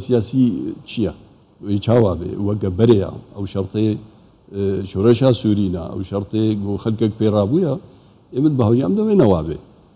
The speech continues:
یعنی، مخابن، ئە، سووری بگشتیژی، هەکە ڕێژیم بێ، هەکە ئەم بن ئالی ڕکبەریە، ئە، ئیدی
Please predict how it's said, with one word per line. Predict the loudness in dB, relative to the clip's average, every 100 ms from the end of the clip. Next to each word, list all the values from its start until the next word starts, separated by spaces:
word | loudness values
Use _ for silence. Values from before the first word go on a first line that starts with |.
| -14 -4
یعنی، | 0 2 2 0 -2 -4
مخابن، | -2 0 4 6
ئە، | 4 2 -2 -2 -2 -4
سووری | -2 4 6 6
بگشتیژی، | 4 0 2 2 2 0
هەکە | -2 2
ڕێژیم | 2 4 2 2
بێ، | 0
هەکە | -2 -4 0
ئەم | 2 2
بن | 0 0 -4
ئالی | -4 -2 -2
ڕکبەریە، | -2 -2 0 0 -2
ئە، | -8 -20 -20 _ _ -12 -4 -2 0
ئیدی | 2